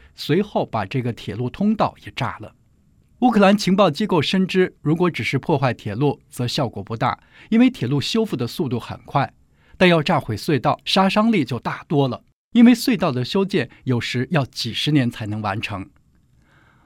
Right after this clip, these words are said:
目前交战双方的大规模正规军对抗主要是在地面和空中。俄罗斯用导弹炸乌克兰若干城市，乌克兰也炸了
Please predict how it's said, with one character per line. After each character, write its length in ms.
目 120
前 220
交 160
战 160
双 240
方 100
的 120
大 260
规 160
模 180
正 220
规 180
军 220
对 220
抗 360
主 140
要 100
是 160
在 200
地 200
面 180
和 140
空 240
中。 240
俄 100
罗 100
斯 160
用 200
导 220
弹 280
炸 260
乌 120
克 160
兰 160
若 180
干 220
城 200
市， 280
乌 160
克 160
兰 200
也 140
炸 200
了 80